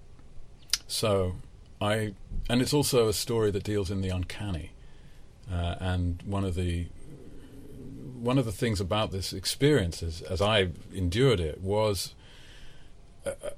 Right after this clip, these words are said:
a, a strange feeling of being under a kind of curse, because at a certain point I couldn't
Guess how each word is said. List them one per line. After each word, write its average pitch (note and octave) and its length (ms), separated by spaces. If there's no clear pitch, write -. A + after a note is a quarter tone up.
a, - 60
a - 60
strange A#2+ 720
feeling A2 680
of F#2+ 520
being A2 340
under G2+ 220
a F#2+ 40
kind G2 180
of F#2 80
curse, G#2+ 460
because G2+ 280
at G#2 100
a G#2 40
certain A2+ 320
point G#2+ 460
I A#2 280
couldn't C3 420